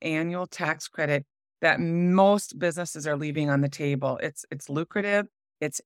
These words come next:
annual. It became a permanent part of our tax code in twenty seventeen. And, um, or is it twenty fifteen?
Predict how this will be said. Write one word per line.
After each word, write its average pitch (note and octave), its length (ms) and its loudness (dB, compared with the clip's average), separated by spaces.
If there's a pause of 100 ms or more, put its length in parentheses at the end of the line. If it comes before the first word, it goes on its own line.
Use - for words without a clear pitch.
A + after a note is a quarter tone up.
annual. G3 640 4 (360)
It F3 140 0
became F3 320 0
a D#3 60 2
permanent G#3 460 4
part F3+ 200 0
of D#3+ 60 -2
our D#3+ 100 0
tax D#3+ 360 -4
code D#3+ 220 -4
in D3+ 120 -4
twenty E3 260 -6
seventeen. D#3 800 -4 (360)
And, E3 380 4
um, D#3 260 2 (280)
or F3+ 80 -10
is E3+ 60 -14
it D#3+ 80 -14
twenty D#3+ 240 -14
fifteen? D3+ 580 -8